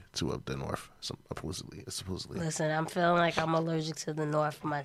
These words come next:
Speaker 2: my damn self at this particular moment.
Speaker 1: Yeah, but hers is kinda weird. Like, she has, like, pus come out her legs.
Speaker 2: Oh, she's actually, oh, I was
Speaker 1: Like,
Speaker 2: saying, I
Speaker 1: yeah, like, she gets, like, really,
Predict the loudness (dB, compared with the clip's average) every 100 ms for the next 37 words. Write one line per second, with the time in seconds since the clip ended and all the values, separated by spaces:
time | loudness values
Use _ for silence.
0 | -6 -6 -4 -2 -2 -2 -2 -4 -4 -8
1 | -8 -6 -6 -4 -4 -4 -2 8 12 12
2 | 12 12 10 10 10 12 12 12 8 6
3 | 6 4 6 6 6 4 6 6 12 12
4 | 12 12 12 12 12 12 12 12 12 12
5 | 12 12 12 12 12 12 12 12 12 12
6 | 12 10 10 8 10 10 10 10 10 8
7 | 4